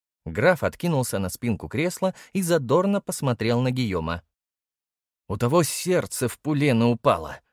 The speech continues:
Никак, сволочь, прознал, что я над ним куражился. Небось, девки в койке рассказали, чтоб у них языки поотсыхали. А ведь сами насмехались, — подумал Гийом и приготовился выкручиваться.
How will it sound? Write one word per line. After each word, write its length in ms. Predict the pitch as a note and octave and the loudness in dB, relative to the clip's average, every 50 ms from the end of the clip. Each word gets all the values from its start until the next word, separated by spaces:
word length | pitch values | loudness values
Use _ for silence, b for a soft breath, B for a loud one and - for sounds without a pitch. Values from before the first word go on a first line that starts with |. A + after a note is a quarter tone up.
| _ _ _ _ _ _ _ _ _ _ _ _ _ _ _ _ - - | _ _ _ _ _ _ _ _ _ _ _ _ _ _ _ _ -12 -10
Никак, 540 | C#2+ D2 D#2 E2 - - - G2+ - - | -8 -6 -6 -8 -6 -6 -6 -6 -4 -6
сволочь, 600 | - - - E2 D#2 E2+ F#2+ F2+ E2+ F2+ - - - | -6 -8 -6 -6 -4 -2 -2 -2 -2 -4 -6 -8 -8
прознал, 560 | - G2 G#2+ G#2+ F#2 F2 A2+ A2+ G2+ F#2 F2+ | -6 -4 -4 -2 0 2 4 4 4 2 0
что 180 | E2 - - A2+ | -4 -4 -2 -2
я 160 | G#2 F#2+ G2 F#2 | -2 0 0 0
над 220 | F#2+ G2+ F#2 D#2+ | 0 0 -2 -2
ним 160 | G2 F#2 D#2+ | -2 -4 -4
куражился. 880 | - - A2 A2+ G2+ G#2 F#2+ D#2+ D2+ F2+ E2+ - - - - D2+ - b b b b b b b b b b | -4 -2 -2 0 0 0 -2 -2 -2 -6 -6 -6 -8 -10 -10 -12 -14 b b b b b b b b b b
Небось, 460 | - D#2 D#2+ D#2+ C#2+ F2+ F#2 D#2 F2 | -8 -6 -6 -6 -6 -6 -6 -6 -6
девки 340 | E2 G#2 A2 - - - F#2 | -4 -4 -4 -4 -4 -10 -12
в 100 | - - | -10 -4
койке 360 | - A#2+ G#2+ E2 - - G#2+ | -2 -2 -2 -2 -2 -6 -6
рассказали, 640 | F2+ F2+ - - A2+ G#2+ E2+ F#2 F2 D#2 C#2+ C#2+ - b b b b | -6 -6 -6 -4 -4 -4 -2 -4 -6 -6 -8 -12 -16 b b b b
чтоб 320 | - - - G#2+ - - | -8 -6 -6 -6 -6 -6
у 20 | |
них 180 | F#2+ F2 D#2+ - | -6 -6 -6 -6
языки 460 | F#2 G2 B2 A#2+ G#2 A#2+ B2 - A2+ | -4 -2 -2 0 0 -2 -2 -4 -4
поотсыхали. 800 | - - G2+ G#2+ - - - B2 - - G#2 E2 D2+ C#2+ - - b b b b b b b b b | -4 -4 -4 -4 -4 -4 -4 -4 -4 -4 -6 -6 -8 -10 -14 -18 b b b b b b b b b
А 120 | b G#2+ A2 | b -8 -4
ведь 200 | G#2+ A2+ G#2 - | -4 -4 -4 -4
сами 400 | - - - A2 G#2+ G#2+ A2 A2 | -6 -4 -4 -2 0 0 2 2
насмехались, — 840 | G#2+ G#2+ G#2 - B2 A#2+ A2+ - A#2+ A2 G2 E2 D#2+ E2 - - - b b b b _ _ _ _ _ _ _ _ - | 2 0 0 0 0 0 0 0 -2 -4 -4 -6 -6 -8 -8 -8 -10 b b b b _ _ _ _ _ _ _ _ -2
подумал 480 | - G#2 F#2+ F2 G2+ F2+ D2 C#2 D2 | -2 0 0 0 0 0 0 -2 -4
Гийом 440 | D2 C#2+ F2 F#2 F2+ A2 C3 C3 A2 B B B | -6 -6 -6 -2 0 2 2 2 0 B B B
и 100 | B D3 | B -2
приготовился 720 | B2 - G#2 G#2 G#2+ G#2 - - A2 G#2 G#2 F#2+ - - G#2 | -2 -2 -2 -2 0 0 0 0 0 0 0 -2 -2 -2 -2
выкручиваться. 840 | F#2+ F#2+ - F2+ F2+ E2+ - - - C#2 C2 - - - D2+ C#2 | -4 -4 -4 -4 -6 -6 -8 -10 -12 -12 -10 -10 -10 -10 -10 -12